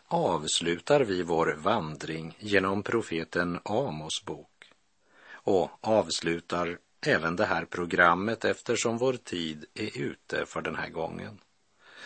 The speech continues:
Så ska vi i nästa program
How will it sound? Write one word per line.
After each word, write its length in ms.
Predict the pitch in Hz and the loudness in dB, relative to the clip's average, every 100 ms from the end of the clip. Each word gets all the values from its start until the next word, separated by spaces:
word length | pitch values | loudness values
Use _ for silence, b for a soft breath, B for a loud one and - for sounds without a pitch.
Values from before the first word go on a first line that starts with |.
| B | B
Så 260 | B - 92 | B 2 2
ska 360 | - 92 85 85 | 4 6 8 6
vi 360 | 90 107 123 87 | 4 0 0 -2
i 80 | 82 | -2
nästa 600 | 82 113 117 - - 107 | 2 4 4 4 6 6
program 720 | - 123 123 113 110 120 120 | 6 4 6 8 8 6 -2